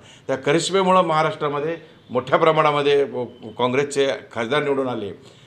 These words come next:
आणि ते त्यांनी जर बाजूला ठेवून जर अशा पद्धतीनं जर बॅकस्टॅबिंग करायचा प्रयत्न करतायत, विश्वासघात करायचा प्रयत्न या निमित्तानं झालेला आहे, त्यामुळं आम्ही सगळे उद्विग्न आहोत, शिवसैनिक सगळे नाराज आहेत. त्याच्यामुळं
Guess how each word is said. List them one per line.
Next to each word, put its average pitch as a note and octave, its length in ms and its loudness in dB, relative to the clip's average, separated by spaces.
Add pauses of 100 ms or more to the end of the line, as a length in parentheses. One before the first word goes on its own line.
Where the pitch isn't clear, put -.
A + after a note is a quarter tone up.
आणि D#3+ 200 -6
ते G3 120 4
त्यांनी G3 240 -2
जर F3+ 180 -4
बाजूला D#3 360 2
ठेवून D3+ 360 -2
जर D3 120 -2
अशा D3 220 -4
पद्धतीनं C3+ 500 -4
जर C3+ 100 -4
बॅकस्टॅबिंग A#2 560 -6
करायचा A#2+ 260 -6
प्रयत्न A2+ 320 -10
करतायत, G2 360 -12 (340)
विश्वासघात D3 540 2
करायचा D3+ 360 0
प्रयत्न C3 440 -4 (280)
या B2+ 300 2
निमित्तानं B2 500 -2
झालेला G#2+ 320 -4
आहे, F#2+ 140 -8 (360)
त्यामुळं E3 340 0
आम्ही D#3+ 220 0
सगळे D#3 240 0
उद्विग्न D3 420 0
आहोत, E3+ 160 -2 (120)
शिवसैनिक C#3 500 -6
सगळे C3+ 200 -4
नाराज A#2+ 320 -6
आहेत. C#3+ 100 -10
त्याच्यामुळं B2+ 520 -8